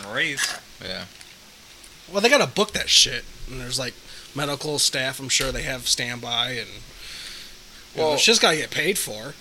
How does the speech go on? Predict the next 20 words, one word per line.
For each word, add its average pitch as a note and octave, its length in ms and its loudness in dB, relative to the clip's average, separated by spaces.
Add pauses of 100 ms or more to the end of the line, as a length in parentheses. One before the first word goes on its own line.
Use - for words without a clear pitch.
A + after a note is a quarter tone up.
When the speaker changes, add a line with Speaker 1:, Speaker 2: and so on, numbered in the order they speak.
(160)
Speaker 2:
I D3 140 4
just D3+ 280 -2
signed C3 220 2
Speaker 1:
Okay. B2 220 6
Speaker 2:
up F#3 80 2
for A#2+ 60 0
the G#2+ 100 -4
Blacklight G#2 580 0
Run, G2+ 300 -4
and G2+ 160 -6
that's A2 240 -4
free A#2+ 720 -4 (140)
minus G2+ 480 -2
the F#2+ 120 -8
whole, G2 380 -4
like, F#2+ 540 -4
you G2 260 -10
gotta F#2+ 220 -4
pay F#2+ 500 -6
for F#2 800 -8